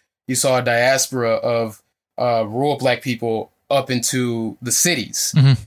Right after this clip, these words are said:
Speaker 1: right? And there was actually a separate class distinction there, kind of akin to you guys saying that white trash is localized to rural areas
Speaker 2: Mm-hmm.
Speaker 1: mostly.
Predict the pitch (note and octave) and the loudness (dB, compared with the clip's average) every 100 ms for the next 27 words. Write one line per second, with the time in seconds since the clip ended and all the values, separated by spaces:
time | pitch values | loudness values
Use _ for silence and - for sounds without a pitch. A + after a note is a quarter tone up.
0 | - A2+ A#2 B2+ - _ - C3+ C3 C3 | -4 0 0 -2 -6 _ -2 0 2 2
1 | B2 A#2 C3+ C#3 - C#3 C#3 C#3+ C3+ B2+ | 0 0 0 0 0 0 0 -2 0 0
2 | - C3 - D#3 E3 C#3+ - C#3 C3 - | -2 -2 0 0 -2 -4 0 0 0 -2
3 | B2 - B2+ B2 A2+ A2 C3+ E3 A#2 G#2+ | -6 -2 -4 -2 -4 -2 0 2 0 -4
4 | - _ - C#3 E3+ D3 B2+ - D3+ D#3+ | -12 _ -4 0 0 0 -4 -4 -2 0
5 | C3 - A#2 G#2+ B2 B2+ B2+ A#2 - B2 | 0 -2 -4 -6 -8 -2 0 0 -2 -2
6 | A2+ G#2+ - - A#2+ A#2+ - B2+ B2 A#2 | -2 -2 -6 -6 -4 -4 0 0 0 -4
7 | A2 - _ _ - B2+ C3 C3 B2 A#2 | -8 -12 _ _ -4 -2 0 0 0 0
8 | A2+ B2+ G#2+ A#2+ C#3+ C#3 B2 A2+ A2+ G#2+ | 0 -4 -4 -2 0 2 2 0 -2 -4
9 | A2+ B2 A2+ A2 A2 G2+ | -2 0 2 0 -2 -6